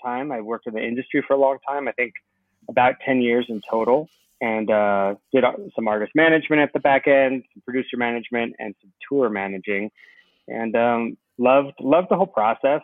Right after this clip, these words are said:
learned a lot, learned a lot about myself. Um, but, you know, I think as we do on this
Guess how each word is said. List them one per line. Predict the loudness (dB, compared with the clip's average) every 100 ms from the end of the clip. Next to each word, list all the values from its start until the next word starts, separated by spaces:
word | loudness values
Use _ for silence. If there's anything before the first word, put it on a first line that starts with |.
| -4
learned | -2 0
a |
lot, | -2 0 0 0 -2 -6 _ _ -10
learned | -4
a |
lot | -2
about | -2 -4
myself. | -6 -8 0 2 2 _ _ _ _ _ _ -2
Um, | 2 4 2 0
but, | -2 -2
you | 2
know, | 4
I | 2
think | 0 -6 -8 -20 _ _ -14 -4
as | -2 -2
we | -4 -4
do | 0 2
on | 2 0
this | -4